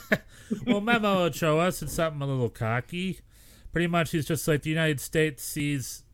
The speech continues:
something about, they look in the mirror and they try to match themselves to us, the greatness, the tradition of us." And then Christian Pulisic scored a goal,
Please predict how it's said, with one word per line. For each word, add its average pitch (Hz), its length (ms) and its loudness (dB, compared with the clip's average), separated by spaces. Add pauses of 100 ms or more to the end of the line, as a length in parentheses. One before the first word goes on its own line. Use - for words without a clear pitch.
something 196 300 -4
about, 156 320 2
they 143 80 0
look 170 240 2
in 151 60 -2
the 139 80 -2
mirror 143 420 2
and 127 100 -4
they 127 80 -2
try 147 200 -4
to 139 80 -2
match 127 260 -2
themselves 110 480 -6
to 117 260 -6
us, - 460 -8 (380)
the 117 80 -2
greatness, 131 500 0
the 110 60 -10
tradition 104 360 -6
of 101 100 -8
us." 107 480 -4 (520)
And 127 100 0
then 135 80 -2
Christian 135 360 -4
Pulisic 170 520 -2
scored 143 320 0
a 123 60 0
goal, 113 440 2